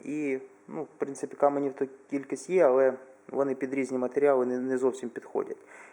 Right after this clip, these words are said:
Під чавун я, в принципі, підібрав. Камінь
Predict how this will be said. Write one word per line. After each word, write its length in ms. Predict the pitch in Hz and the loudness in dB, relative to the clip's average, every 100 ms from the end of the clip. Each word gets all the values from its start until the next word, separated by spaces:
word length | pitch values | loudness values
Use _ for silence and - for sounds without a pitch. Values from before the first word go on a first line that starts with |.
| _ | _
Під 180 | 165 - | -4 2
чавун 360 | 185 196 247 | 4 4 4
я, 120 | 160 | 4
в 80 | 156 | 4
принципі, 400 | - 202 - - | 4 2 2 -4
підібрав. 640 | 143 151 165 131 107 - - _ _ _ - - - - - - _ | -4 0 2 4 2 0 -12 _ _ _ -20 -20 -20 -20 -20 -20 _
Камінь 340 | 214 208 180 | 4 6 2